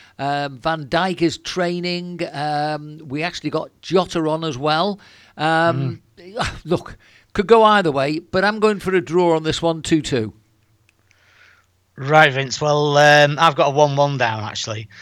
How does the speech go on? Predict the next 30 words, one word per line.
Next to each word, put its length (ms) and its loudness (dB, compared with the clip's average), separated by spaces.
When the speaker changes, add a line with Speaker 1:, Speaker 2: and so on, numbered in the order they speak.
Speaker 2:
But, 420 -4
um, 420 4
Newcastle 840 0
are 100 -6
starting 500 -4
to 120 -10
suffer 280 -10
from 200 -10
some 320 -12
injury 320 -6
problems. 600 -8
Um, 640 0
Alan 200 6
San-, 200 2
uh, 460 4
not 100 0
Sanjiman, 540 2
uh, 100 -2
Alan 600 10
San-, 880 0
whatever 240 2
he's 120 -2
called, 260 4
the, 260 2
uh, 220 6
the 80 -10
French 380 -6
player. 300 2
Um, 240 4
he 480 2